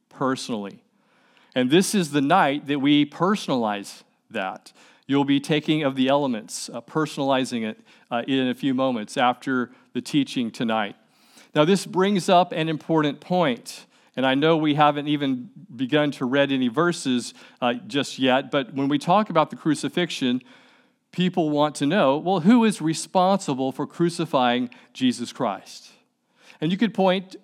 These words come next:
uh, to Judas, and you say, "Well, he betrayed Jesus. He sold Jesus out to the religious leaders for, uh, thirty pieces of silver. He was called the son of perdition." And you could also point to Pontius Pilate. Pilate's the one who gave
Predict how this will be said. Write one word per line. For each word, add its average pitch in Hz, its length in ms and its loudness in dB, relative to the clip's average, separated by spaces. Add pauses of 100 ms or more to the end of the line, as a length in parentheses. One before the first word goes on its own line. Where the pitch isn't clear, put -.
(140)
uh, 147 160 2
to 165 160 0
Judas, 165 640 0
and 135 280 -4 (220)
you 131 80 -8
say, 165 120 0
"Well, 151 160 4
he 165 140 2
betrayed 170 480 0
Jesus. 160 600 -2 (140)
He 151 140 0
sold 175 320 0
Jesus 156 380 -4
out 160 320 2
to 151 100 -6
the 139 80 -4
religious 151 480 -2
leaders 160 320 -2
for, 127 380 -2 (280)
uh, 123 260 -2 (280)
thirty 156 320 2
pieces 151 400 -4
of 135 100 -6
silver. 151 500 -2 (240)
He 156 100 0
was 160 160 -2
called 151 340 2
the 151 80 -4
son 151 280 -2
of 151 120 -8
perdition." 160 640 -4 (720)
And 170 240 2
you 190 100 0
could 175 160 0
also 180 320 4
point 185 340 -2
to 202 80 -4
Pontius 156 420 -2
Pilate. 185 400 2 (300)
Pilate's 156 400 2
the 147 100 -4
one 143 200 0
who 151 180 0
gave 151 340 0